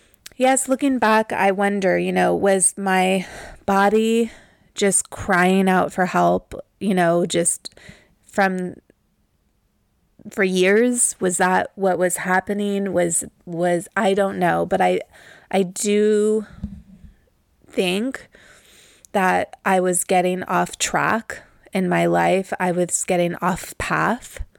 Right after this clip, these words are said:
And so before my near-death experience, I got really sick, and I d-, have asthma since I was a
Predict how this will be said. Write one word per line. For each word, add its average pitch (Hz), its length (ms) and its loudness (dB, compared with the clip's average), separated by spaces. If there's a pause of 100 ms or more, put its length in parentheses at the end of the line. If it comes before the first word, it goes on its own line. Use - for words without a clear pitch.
(600)
And 190 320 0
so 180 520 2 (1000)
before 196 360 0
my 214 160 2
near-death 185 400 0
experience, 180 760 -2
I 175 100 -2
got 175 220 0
really 170 300 0
sick, 180 640 0 (560)
and 180 320 0
I 175 260 0
d-, 175 140 -10 (240)
have 190 260 -2
asthma 180 760 -2 (800)
since 196 340 0
I 190 100 4
was 175 220 0
a 175 360 0